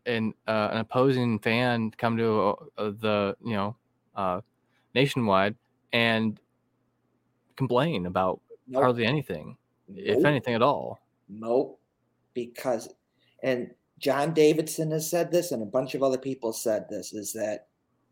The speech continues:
Speaker 2: people that are not associated with the Blue Jackets, but they come to Columbus for whatever, it could be a hockey game or just whatever else is going on in Columbus, and they tell him,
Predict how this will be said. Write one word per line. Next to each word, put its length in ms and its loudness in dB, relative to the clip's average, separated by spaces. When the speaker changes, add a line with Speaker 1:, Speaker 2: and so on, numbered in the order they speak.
Speaker 2:
people 420 2
that 360 0
are 120 -6
not 240 -4
associated 760 2
with 140 2
the 60 -4
Blue 240 0
Jackets, 480 -2
but 160 -8
they 100 -2
come 260 -6
to 60 -2
Columbus 760 0
for 200 -10
whatever, 840 8
it 60 -10
could 120 -6
be 80 -2
a 60 -4
hockey 340 -2
game 360 0
or 60 -6
just 320 -6
whatever 640 4
else 280 4
is 100 -10
going 320 4
on 200 0
in 160 -2
Columbus, 600 2
and 140 -4
they 140 0
tell 380 4
him, 360 -12